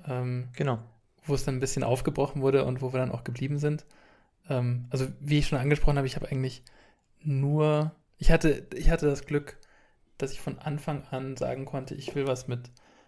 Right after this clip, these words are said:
Speaker 1: mit Mobile-Apps machen, und dann wurde ich halt irgendwie dahin geschickt, wo, wo ich entweder meine Ruhe hatte und mich selber damit beschäftigen konnte und ähnlich wie Elias dann so in meinem Kämmerchen für mich das lernen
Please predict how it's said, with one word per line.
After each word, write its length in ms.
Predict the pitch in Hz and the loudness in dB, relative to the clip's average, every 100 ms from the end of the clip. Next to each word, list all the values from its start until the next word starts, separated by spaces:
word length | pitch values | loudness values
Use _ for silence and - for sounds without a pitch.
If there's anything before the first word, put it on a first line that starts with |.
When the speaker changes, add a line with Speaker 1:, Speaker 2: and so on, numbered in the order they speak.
| - | -20
Speaker 1:
mit 140 | - - | -20 -4
Mobile-Apps 680 | 123 139 156 151 139 - | 0 4 6 4 0 -4
machen, 280 | 151 143 - | -2 -2 -2
und 160 | 139 135 | -6 -6
dann 160 | 131 | -8
wurde 180 | 131 135 | -6 -4
ich 140 | 135 - | -4 -4
halt 160 | 127 | -6
irgendwie 300 | 135 127 135 | -6 -6 -8
dahin 340 | 127 123 135 131 | -4 -4 -4 -8
geschickt, 420 | 131 139 - - | -8 -10 -10 -4
wo, 300 | 127 127 127 - _ _ _ _ _ _ _ | -4 -4 -10 -20 _ _ _ _ _ _ _
wo 160 | - | -4
ich 180 | 139 - | -4 -4
entweder 380 | 139 160 170 143 | -4 -4 0 0
meine 220 | 131 131 | 0 -4
Ruhe 420 | 127 - 151 165 | -6 -4 -2 0
hatte 400 | 160 170 170 170 - | -2 -2 -2 -2 -4
und 140 | 127 | -6
mich 260 | 127 127 - | -6 -8 -16
selber 320 | - 131 139 | -4 -2 0
damit 260 | 139 135 131 | 0 -2 -4
beschäftigen 540 | 117 139 139 - 160 | -6 -4 -4 -6 -6
konnte 400 | 160 170 180 185 | -2 -2 0 -2
und 200 | 151 131 | -2 -2
ähnlich 280 | 127 127 127 | -2 -2 -2
wie 100 | 139 | -2
Elias 280 | 139 156 151 | 2 2 4
dann 180 | 139 139 | 0 2
so 220 | 139 135 - - - | 2 2 -4 -18 -14
in 100 | - | -2
meinem 220 | 139 123 123 | 2 2 2
Kämmerchen 580 | 131 143 139 147 135 | 2 2 2 0 -2
für 160 | 135 147 | -4 -4
mich 160 | 139 139 | -4 -2
das 180 | 123 | -2
lernen 440 | 123 127 151 160 | 2 0 0 -4